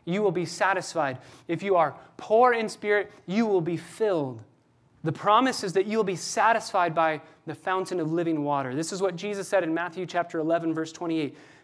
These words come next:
"Come to me, all who are weary and heavy laden, and I will," the promise, "give you rest." John chapter six, verse thirty-seven. "Whoever the Father gives to the Son,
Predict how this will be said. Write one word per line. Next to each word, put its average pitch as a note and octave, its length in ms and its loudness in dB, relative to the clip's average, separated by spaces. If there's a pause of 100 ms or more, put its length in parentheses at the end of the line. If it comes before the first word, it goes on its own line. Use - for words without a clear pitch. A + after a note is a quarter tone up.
"Come A3 380 -2
to A3+ 140 -6
me, G#3+ 240 0
all G3+ 380 6
who G#3 160 -2
are F#3+ 200 4
weary G#3 500 -2
and E3 140 -6
heavy G#3 380 -6
laden, G3 460 -2 (300)
and E3 260 -4
I G#3 320 4
will," G3+ 360 2
the D#3 120 -4
promise, F#3 540 0 (140)
"give G#3 420 2
you F3+ 640 -2
rest." C#3 880 -6 (1200)
John D#3+ 260 2
chapter E3 220 0
six, F3 260 -2
verse D#3+ 180 -2
thirty-seven. D#3+ 600 -2 (1300)
"Whoever E3 280 0
the D#3 80 -4
Father E3 340 2
gives D3+ 360 -2
to - 120 -10
the C#3+ 80 -8
Son, D3 420 -6